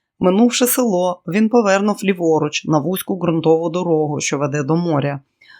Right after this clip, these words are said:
Тут було кілька віл, відгороджених високими кам'яними стінами. Наприкінці дороги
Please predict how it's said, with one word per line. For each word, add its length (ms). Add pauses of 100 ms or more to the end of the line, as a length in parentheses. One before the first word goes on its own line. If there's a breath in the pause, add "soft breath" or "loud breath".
(140 loud breath)
Тут 180
було 260
кілька 360
віл, 460
відгороджених 800
високими 560
кам'яними 600
стінами. 680 (420)
Наприкінці 640
дороги 520